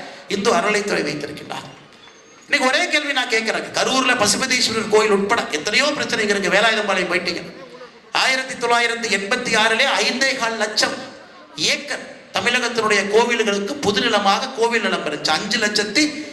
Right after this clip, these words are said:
இருபத்தி அஞ்சாயிரம் ஏக்கர் ஆயிரத்தி தொள்ளாயிரத்தி எண்பத்தி ஆறு. இரண்டாயிரத்தி இருபத்தி மூணுல மூணே கால் லட்சம் ஏக்கர் இருக்கிற ரெண்டு லட்சம் ஏக்கரை காணோம். வடிவேல்னாச்சும் ஒரு கிணத்தை தான் காணான்னாரு.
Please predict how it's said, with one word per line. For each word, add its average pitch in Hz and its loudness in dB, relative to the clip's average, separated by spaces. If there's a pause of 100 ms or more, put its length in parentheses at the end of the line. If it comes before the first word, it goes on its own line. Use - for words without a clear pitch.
இருபத்தி 254 -2
அஞ்சாயிரம் 170 0
ஏக்கர் 165 -2
ஆயிரத்தி 196 0
தொள்ளாயிரத்தி 156 0
எண்பத்தி 160 -6
ஆறு. 139 -2 (1120)
இரண்டாயிரத்தி 294 2
இருபத்தி 277 0
மூணுல 269 2
மூணே 339 4
கால் 285 0
லட்சம் 233 0
ஏக்கர் 185 2
இருக்கிற 185 -6
ரெண்டு 247 -2
லட்சம் 240 -2
ஏக்கரை 262 -2
காணோம். - -4 (420)
வடிவேல்னாச்சும் 262 0
ஒரு 240 0
கிணத்தை 254 -2
தான் 226 -2
காணான்னாரு. 160 -6